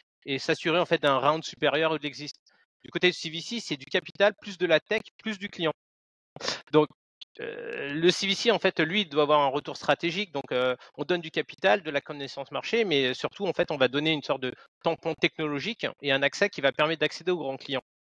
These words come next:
Donc, quand on commence à mettre, en fait, dans cette matrice des forces, heu, avec qui je veux bosser, est-ce que si je bosse avec un, je, je, je suis en train de perdre des clients et je peux plus aller voir tout le monde ? Et, heu, est-ce que, heu, justement, avoir un,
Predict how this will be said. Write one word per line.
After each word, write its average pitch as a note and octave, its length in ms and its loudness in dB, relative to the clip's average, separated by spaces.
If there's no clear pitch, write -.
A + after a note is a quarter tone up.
Donc, - 460 -18
quand A#3 260 4
on A3+ 40 -2
commence G3+ 360 0
à E3+ 60 4
mettre, F3+ 240 2
en D#3 40 0
fait, E3 160 -2
dans D3+ 100 0
cette D3 180 -6
matrice D3+ 360 -2
des C#3 120 0
forces, - 380 0
heu, B2+ 280 0
avec C#3+ 180 2
qui F#3+ 120 2
je D#3 80 -2
veux F3 80 6
bosser, E3+ 320 2
est-ce F#3 180 2
que E3 160 0
si D#3+ 220 -6
je D3+ 100 2
bosse D#3+ 240 4
avec C#3+ 300 2
un, E3 320 4
je, C3 180 -2
je, C3+ 220 -6
je C#3+ 120 -8
suis D3 140 -8
en C#3+ 60 -4
train - 160 -8
de C#3 100 -14
perdre D3 160 2
des C#3+ 80 -4
clients D#3+ 300 -6
et A#2+ 160 -6
je - 100 -18
peux C#3+ 80 -2
plus E3+ 160 2
aller D3 160 4
voir C#3 220 0
tout D3 80 -10
le C#3 60 -8
monde ? F3 280 -4
Et, D#3 240 8
heu, B2 220 4
est-ce - 180 -6
que, F#3 100 -4
heu, D#3 380 6
justement, D3+ 540 0
avoir C3+ 400 4
un, B2+ 260 4